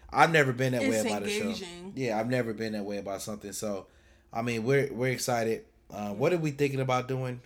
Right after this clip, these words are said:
Speaker 1: for the next podcast?
Speaker 2: We are
Speaker 1: What was it? Was it our top five gripes or something? What, what are
Speaker 2: We're
Speaker 1: we
Speaker 2: gonna
Speaker 1: doing?
Speaker 2: do our top, our top gripes.
Speaker 1: Our
Speaker 2: What
Speaker 1: top
Speaker 2: do,
Speaker 1: gripes.
Speaker 2: what do we have? What, what we take issue with? What we,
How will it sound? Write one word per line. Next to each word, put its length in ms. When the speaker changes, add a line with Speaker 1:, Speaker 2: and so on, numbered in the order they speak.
Speaker 1:
for 180
the 120
next 420
podcast? 460
Speaker 2:
We 400
are 800
Speaker 1:
What 200
was 180
it? 160
Was 200
it 80
our 140
top 300
five 280
gripes 300
or 60
something? 280
What, 180
what 140
are 20
Speaker 2:
We're 60
Speaker 1:
we 40
Speaker 2:
gonna 140
Speaker 1:
doing? 100
Speaker 2:
do 180
our 180
top, 580
our 140
top 500
gripes. 500
Speaker 1:
Our 140
Speaker 2:
What 100
Speaker 1:
top 180
Speaker 2:
do, 40
Speaker 1:
gripes. 320
Speaker 2:
what 160
do 140
we 220
have? 280
What, 220
what 300
we 120
take 360
issue 480
with? 160
What 340
we, 300